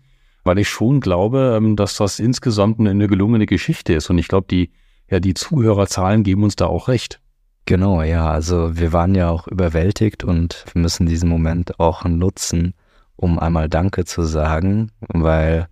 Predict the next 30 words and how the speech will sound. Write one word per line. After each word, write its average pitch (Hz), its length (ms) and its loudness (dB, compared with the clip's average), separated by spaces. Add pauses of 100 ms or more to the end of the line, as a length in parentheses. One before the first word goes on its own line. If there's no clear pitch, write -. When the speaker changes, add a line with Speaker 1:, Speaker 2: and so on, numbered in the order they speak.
(140)
Speaker 2:
uns - 480 -2
hören 85 400 2
hier 95 180 4
ja 82 160 4
regelmäßig 87 1000 2
ganz 87 260 0
viele 92 300 2
Leute 82 420 2
zu, 110 500 0 (640)
ob - 180 -4
zu 78 220 0
Hause 85 320 4
beim 80 240 0
Staubsaugen, 85 1040 0 (500)
beim 82 200 2
Kinder 90 340 2
ins 85 160 0
Bett 87 180 0 (140)
bringen, 85 560 2
auf 80 180 -2
dem 82 180 0
Weg 87 200 0
zur - 260 -2
Arbeit, 85 520 2
beim 82 180 0
Pendeln, 82 720 2
in 80 160 -2
der 82 120 2
Bahn 85 520 2
oder 82 560 0